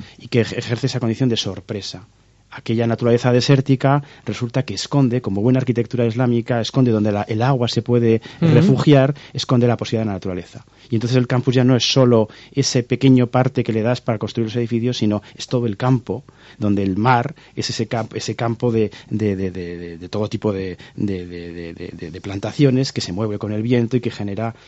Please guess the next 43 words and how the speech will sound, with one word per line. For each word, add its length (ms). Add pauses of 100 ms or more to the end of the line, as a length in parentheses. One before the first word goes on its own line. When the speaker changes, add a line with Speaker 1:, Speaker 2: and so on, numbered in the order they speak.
Speaker 1:
esa 160
naturaleza 640 (200)
que 100
es 40
muy 160
islámica. 540 (180)
La 180
Speaker 2:
Ujú. 60
Speaker 1:
sueño, 600
no 160
la 100
puedo 220
tocar, 420
pero 160
la 140
puedo 200
disfrutar, 520
Speaker 2:
Ah, 160
Speaker 1:
¿no? 80
Speaker 2:
qué 80
bien. 560
Ujú. 80
Speaker 1:
Y 60
en 60
esa 220
plaza 280
aparece 600
el 160
edificio 400
de 80
la 60
Facultad 360
de 100
Comunicación, 640
que 60
se 100
convierte 480
como 200
una 240
palma 320
de 60
una 160
mano 400